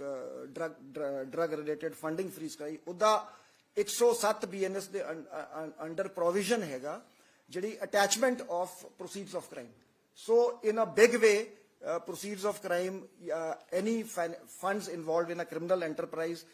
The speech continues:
will be seized। ਜਿਹੜੇ ਕੋਈ ਐਸੈਟਸ ਹੈਗੇ ਜਾਂ ਕੋਈ ਬਿਜ਼ਨੈਸਸ ਹੈਗੇ, ਜੇ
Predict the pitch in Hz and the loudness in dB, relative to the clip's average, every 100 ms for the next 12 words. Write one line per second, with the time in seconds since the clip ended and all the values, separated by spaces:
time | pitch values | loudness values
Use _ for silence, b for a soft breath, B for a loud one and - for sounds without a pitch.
0 | b b 123 190 196 196 - 208 190 - | b b 0 0 0 -6 -6 -6 -6 -8
1 | - b b b - 202 220 214 202 180 | -16 b b b 4 6 6 4 4 2
2 | 202 254 247 208 202 214 196 190 196 196 | 8 6 6 2 2 2 4 4 4 -2
3 | 175 175 190 214 185 180 196 190 147 185 | -2 -2 -2 0 0 0 -2 -4 -4 -4
4 | 190 | -4